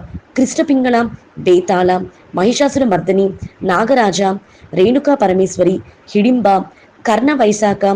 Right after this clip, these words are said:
అన్నపూర్ణేశ్వరి, పులిందిని, స్వప్నవారాహి, ప్రత్యంగలి,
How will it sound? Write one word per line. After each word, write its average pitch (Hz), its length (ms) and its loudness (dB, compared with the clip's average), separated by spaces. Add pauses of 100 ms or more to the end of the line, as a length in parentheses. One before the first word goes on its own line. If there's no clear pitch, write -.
(380)
అన్నపూర్ణేశ్వరి, 202 840 0 (460)
పులిందిని, 277 580 4 (280)
స్వప్నవారాహి, 196 840 0 (420)
ప్రత్యంగలి, 208 600 0